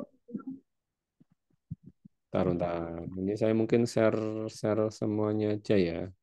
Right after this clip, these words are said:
Share screen semuanya. Share screen desktop. Screen-nya geser-geser kelihatan?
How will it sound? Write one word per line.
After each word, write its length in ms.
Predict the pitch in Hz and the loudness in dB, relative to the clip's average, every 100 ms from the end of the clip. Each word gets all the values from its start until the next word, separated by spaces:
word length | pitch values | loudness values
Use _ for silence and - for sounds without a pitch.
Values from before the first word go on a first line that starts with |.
| _ _ | _ _
Share 320 | - 104 98 98 | -4 0 0 -2
screen 400 | - 101 95 95 | -2 2 2 0
semuanya. 480 | 104 95 92 92 - _ _ _ _ _ _ _ _ _ _ _ _ _ _ _ _ _ _ _ _ _ - | -2 0 0 -2 -6 _ _ _ _ _ _ _ _ _ _ _ _ _ _ _ _ _ _ _ _ _ -4
Share 240 | 107 101 | 2 2
screen 800 | 101 - 139 151 151 151 156 143 - _ _ - | 0 4 6 8 8 8 6 2 -4 _ _ -2
desktop. 400 | 92 - - - - _ _ _ _ - _ _ _ _ _ _ _ _ _ _ _ _ _ _ _ _ _ _ _ _ _ _ _ _ _ _ _ _ _ _ - - - - - - _ _ | 0 0 -2 -4 -8 _ _ _ _ -20 _ _ _ _ _ _ _ _ _ _ _ _ _ _ _ _ _ _ _ _ _ _ _ _ _ _ _ _ _ _ -20 -20 -20 -18 -20 -20 _ _
Screen-nya 400 | - - 135 147 | -2 8 10 10
geser-geser 640 | 131 131 143 127 127 156 165 | 10 8 8 8 8 8 8
kelihatan? 480 | 143 139 156 170 | 6 6 4 2